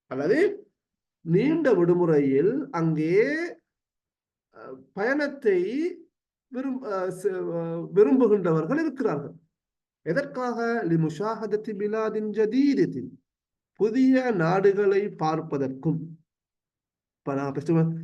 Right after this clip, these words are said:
புதிய நாடுகளை பார்ப்பதற்காக நீண்ட விடுமுறைகளில் அங்கே பயணத்தை விரும்புகின்ற-,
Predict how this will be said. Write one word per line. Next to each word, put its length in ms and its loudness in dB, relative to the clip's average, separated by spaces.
புதிய 340 2
நாடுகளை 760 0
பார்ப்பதற்காக 1080 -6
நீண்ட 540 0
விடுமுறைகளில் 960 0
அங்கே 440 -4
பயணத்தை 560 -2
விரும்புகின்ற-, 680 -2